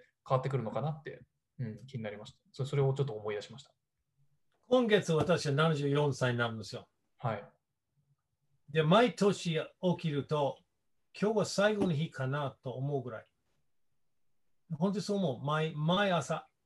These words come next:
Speaker 1: うん。
Speaker 2: でも、その考えは負けの考え方。捨てろ。
Speaker 1: うん。
Speaker 2: 事実、事実。だから二十代でさっと起き上がった。今はちょっ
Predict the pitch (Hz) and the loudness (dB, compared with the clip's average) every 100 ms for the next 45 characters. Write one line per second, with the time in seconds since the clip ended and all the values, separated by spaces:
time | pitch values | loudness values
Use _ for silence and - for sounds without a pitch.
0 | _ - 135 117 107 - - _ _ - | _ -2 0 0 -4 -10 -20 _ _ 0
1 | 233 196 135 180 220 214 196 196 180 143 | 2 4 0 0 0 0 0 0 2 2
2 | 135 160 226 226 220 220 208 _ _ _ | 2 0 0 0 0 0 -2 _ _ _
3 | _ _ _ - 175 156 135 - - _ | _ _ _ -2 0 0 -4 -10 -20 _
4 | _ - 113 202 185 147 - _ _ _ | _ -8 -2 0 0 -2 -8 _ _ _
5 | _ _ _ _ _ - 220 240 180 156 | _ _ _ _ _ -2 0 2 0 -2
6 | 135 - - _ _ _ 233 175 226 240 | -8 -16 -20 _ _ _ 2 4 4 4
7 | 180 156 131 - - - - 180 175 - | 6 6 4 6 6 6 0 2 2 4
8 | 165 156 160 - - - 170 185 180 139 | 0 2 -4 -4 -10 -2 2 2 2 -2
9 | - - - - | -10 -16 -12 -8